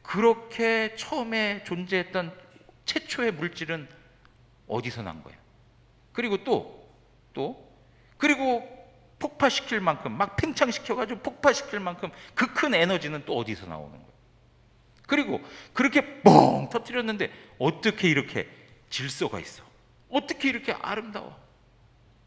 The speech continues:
예. 여러 가지 방식에 있어서 허점이 너무 많아. 사실 아닌 거를 하나의 가정이라고 생각하고 그 토대에서 많은 이야기들을 끄집어내고 있어요.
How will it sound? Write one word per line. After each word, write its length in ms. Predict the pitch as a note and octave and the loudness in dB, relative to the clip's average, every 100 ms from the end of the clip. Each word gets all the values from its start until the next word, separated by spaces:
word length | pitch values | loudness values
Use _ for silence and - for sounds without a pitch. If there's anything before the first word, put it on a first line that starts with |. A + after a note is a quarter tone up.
| - | -18
예. 140 | G#2+ F#2 - _ _ _ _ _ _ _ _ _ _ _ _ _ - | -18 -18 -20 _ _ _ _ _ _ _ _ _ _ _ _ _ -2
여러 240 | B3 D4 | 4 4
가지 600 | C#4 C4+ B3 B3 B3 C4+ - - - _ - | 6 4 2 -2 -2 -8 -18 -20 -20 _ -14
방식에 480 | C3+ D3+ C#3+ D3+ D3 | -8 -8 -6 -4 -4
있어서 680 | - C3+ G#3 D#3+ D#2+ - - - _ - | -4 -2 0 0 -2 -14 -20 -20 _ -6
허점이 400 | D#4 - D4+ D4+ | -4 -2 -2 -2
너무 240 | D4 E4 | 0 2
많아. 340 | C#4 C#3 A2 - - - - _ | 2 0 -2 -12 -20 -20 -20 _
사실 520 | - C#4 D#4 D#4+ E4 | -6 0 0 0 2
아닌 320 | F3 G#3 A#3+ | 4 2 0
거를 340 | A3+ A#3 C4 C4+ - - - - _ | 0 0 -2 -8 -20 -20 -20 -20 _
하나의 460 | - G#3 G3 G3 F#3+ - - | -6 0 2 0 -2 -12 -16
가정이라고 840 | - A2+ A#2 B2+ B2+ B2 A2 G#2 | -8 -4 -4 -2 -4 -2 -4 -4
생각하고 560 | G#2 A2 F#2+ G2 G2+ F#2 - - - | -8 -12 -12 -12 -12 -16 -18 -20 -14
그 240 | - C#4 | -6 -6
토대에서 500 | C#4+ - C#4 B3 A3+ | -4 -8 -4 -4 -4
많은 500 | A3+ A#3+ D#4 D#4+ E4+ | -6 -8 -8 -8 -8
이야기들을 420 | C#4 C4 G#3+ G3+ F#3 | -6 -6 -6 -10 -8
끄집어내고 500 | F#3+ F#3+ G3 C3+ G2 | -8 -8 -10 -10 -12
있어요. 240 | E2 - | -14 -20